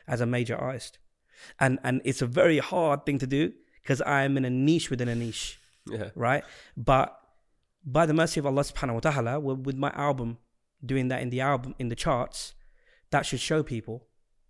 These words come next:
Speaker 1: that with Allah subhanahu wa ta'ala with you, anything is possible.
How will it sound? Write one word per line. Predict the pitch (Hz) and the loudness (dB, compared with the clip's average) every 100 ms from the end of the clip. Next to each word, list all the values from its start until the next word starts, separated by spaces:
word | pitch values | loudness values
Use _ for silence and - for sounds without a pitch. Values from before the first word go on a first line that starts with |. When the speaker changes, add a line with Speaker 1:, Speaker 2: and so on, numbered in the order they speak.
| - | -4
Speaker 1:
that | 120 120 - | -2 -2 -6
with | 139 139 147 | -4 -2 -2
Allah | 135 143 | 0 0
subhanahu | - - 131 | 0 -4 -4
wa | |
ta'ala | 127 123 | -2 -2
with | 117 143 127 | -2 -2 -2
you, | 120 196 - _ _ 139 | -4 -4 -8 _ _ -4
anything | 139 123 | -2 -2
is | 117 - | -8 -6
possible. | 113 - 120 | -8 -8 -12